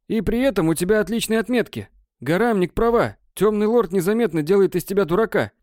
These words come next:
Избавляется от врага не копытом, так измором». «При чем тут Темный Лорд?»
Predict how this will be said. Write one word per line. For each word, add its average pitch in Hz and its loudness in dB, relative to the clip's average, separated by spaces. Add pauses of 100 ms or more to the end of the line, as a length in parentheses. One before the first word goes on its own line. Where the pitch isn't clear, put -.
(200)
Избавляется 214 2
от 180 -2
врага 208 0
не 202 0
копытом, 202 -2
так 208 -2
измором». 220 -2 (920)
«При 147 -4
чем 202 0
тут 170 -4
Темный 185 2
Лорд?» 202 0